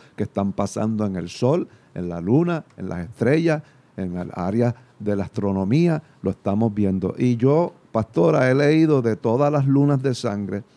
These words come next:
y las superlunas de sangre que acaecieron en el dos mil catorce y en el dos mil quince, y ahora esta que aconteció en enero del veinte al veintiuno de enero, que de hecho yo salí a la calle a verla y se veía espectacular, se veía como la veía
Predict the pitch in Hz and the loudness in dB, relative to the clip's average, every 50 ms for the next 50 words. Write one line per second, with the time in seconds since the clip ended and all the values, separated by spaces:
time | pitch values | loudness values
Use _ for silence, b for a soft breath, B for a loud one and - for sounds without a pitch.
0 | b b b b 127 120 104 104 95 - - 120 101 - 110 98 95 95 107 123 | b b b b 0 2 2 2 0 2 2 0 2 4 2 2 4 4 4 4
1 | 127 143 147 131 143 139 131 - 135 131 131 127 127 113 98 95 - b b b | 4 4 4 2 0 0 0 0 0 0 0 0 -2 -2 -4 -6 -8 b b b
2 | b b b b b 110 101 98 - - 98 95 95 - - - 107 113 117 123 | b b b b b -2 -2 0 0 0 0 0 0 -2 -2 0 2 2 4 4
3 | 135 139 143 - - 110 107 107 107 107 104 107 98 101 107 113 117 117 - 143 | 4 4 2 0 0 2 2 2 2 2 2 0 0 2 2 0 0 0 0 0
4 | 127 123 - 139 131 135 131 - - 143 143 135 b b b b - 104 104 101 | 0 0 2 0 0 0 0 0 0 0 0 -2 b b b b -2 0 0 0
5 | 104 101 95 104 98 92 107 110 123 120 117 - - 139 143 147 147 - - 143 | 0 0 0 0 0 2 2 2 2 0 -2 0 2 4 4 4 4 2 2 -2
6 | 135 123 b b b b b - 107 101 95 92 95 101 113 120 120 127 135 131 | -2 -2 b b b b b -2 0 0 2 2 2 4 4 4 4 4 2 2
7 | - - 135 120 - 123 110 95 - 110 107 107 - 104 104 - - 113 113 123 | 0 -2 -2 0 0 -2 -2 0 0 0 0 0 0 -2 -2 0 2 2 2 4
8 | 127 123 120 110 110 113 117 113 131 131 120 b b b b b - 101 104 98 | 4 2 2 2 4 2 4 4 4 2 2 b b b b b -4 -2 0 0
9 | 95 92 95 113 117 120 127 123 - 131 127 123 113 123 123 123 120 120 123 120 | 0 0 2 2 4 4 2 2 4 2 2 2 2 2 2 2 2 2 2 2
10 | 120 123 120 131 131 127 123 123 123 131 139 127 123 117 107 101 - - 120 107 | 4 4 4 4 2 2 2 2 2 0 2 2 2 4 4 2 4 4 4 4
11 | 107 101 - - 104 107 110 110 107 107 107 104 95 - 107 107 113 117 113 107 | 4 2 2 2 2 2 2 2 2 2 2 0 0 -2 -2 0 2 2 2 2
12 | 104 - - 98 98 92 101 120 139 139 147 135 120 104 - 117 101 87 87 101 | 0 -2 -2 -2 0 2 2 2 2 2 2 2 0 0 0 -2 -4 -2 -2 -2
13 | 107 107 107 - _ - 104 - - - 113 104 - - 107 101 104 127 143 135 | -2 -2 -4 -4 _ -4 -4 -4 -4 -4 -4 -4 -2 -2 0 2 2 2 0 0
14 | - 123 104 95 98 92 98 113 117 123 123 - 110 107 104 101 101 95 95 98 | 0 -2 0 0 0 0 0 2 0 0 0 0 0 0 0 0 0 0 0 0
15 | 95 90 95 107 110 120 127 117 113 | 0 -2 -2 0 2 2 2 0 -2